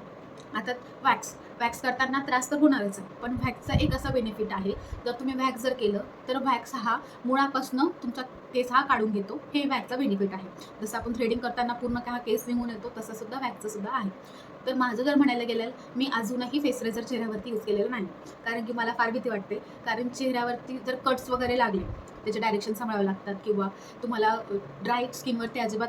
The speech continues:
करून चालत नाही, त्यासाठी तुम्हाला मॉइश्चरायझर किंवा ॲलोवेरा जेलचा वापर करावा लागतो. मला सगळं माहिती आहे की ते यूज कसं करायचं, पण मी अजूनही सुद्धा यूज केलेलं नाही, कारण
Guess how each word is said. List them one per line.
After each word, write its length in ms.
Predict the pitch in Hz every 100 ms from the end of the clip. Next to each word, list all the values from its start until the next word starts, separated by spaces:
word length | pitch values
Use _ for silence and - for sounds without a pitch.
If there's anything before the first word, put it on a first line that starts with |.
| 233
करून 180 | 220 208
चालत 220 | 214 196
नाही, 160 | 220
त्यासाठी 340 | 208 214 220 226
तुम्हाला 240 | 220 214
मॉइश्चरायझर 480 | 214 202 247 233 202
किंवा 220 | 202 214
ॲलोवेरा 280 | 214 202 202
जेलचा 280 | 196 196 247
वापर 200 | 294 240
करावा 240 | 214 190
लागतो. 220 | 180 - 190 - - - -
मला 160 | 240
सगळं 220 | 262 254 262
माहिती 260 | 233 220
आहे 180 | 214 208
की 180 | - 226
ते 60 |
यूज 160 | 240 233
कसं 220 | 233 226
करायचं, 340 | 226 202 190 214
पण 180 | -
मी 200 | 233 233
अजूनही 320 | 233 220 208 -
सुद्धा 220 | 220 208
यूज 120 | 208
केलेलं 380 | - 202 196 240
नाही, 120 | 196 - - - -
कारण 180 | 254